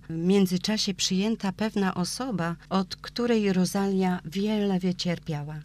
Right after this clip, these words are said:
Wkrótce ta osoba się rozchorowała i nie wiadomo dlaczego zaczęła mścić się na Rosalii. Rzucała na Rosalię bezczelne oszczerstwa do przełożonych, co spowodowało bardzo złe traktowanie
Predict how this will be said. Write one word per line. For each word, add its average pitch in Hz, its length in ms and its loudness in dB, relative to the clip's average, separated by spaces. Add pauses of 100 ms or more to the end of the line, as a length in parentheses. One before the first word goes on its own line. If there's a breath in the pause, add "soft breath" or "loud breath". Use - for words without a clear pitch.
(100)
Wkrótce 220 640 -2
ta 180 240 0
osoba 190 400 -4
się 185 420 0
rozchorowała 175 920 -2
i 185 180 0
nie 175 160 2
wiadomo 202 440 -4
dlaczego 190 600 -2 (420 loud breath)
zaczęła 226 760 0
mścić 208 640 2
się 220 220 2
na 196 260 0
Rosalii. 160 600 -6 (120)
Rzucała 202 520 -6
na 185 160 0
Rosalię 196 640 0
bezczelne 202 800 0
oszczerstwa 180 960 -4 (220 loud breath)
do 202 120 -2
przełożonych, 214 920 -4 (340 loud breath)
co 196 280 0
spowodowało 190 960 0
bardzo 226 680 0
złe 185 420 2
traktowanie 185 840 0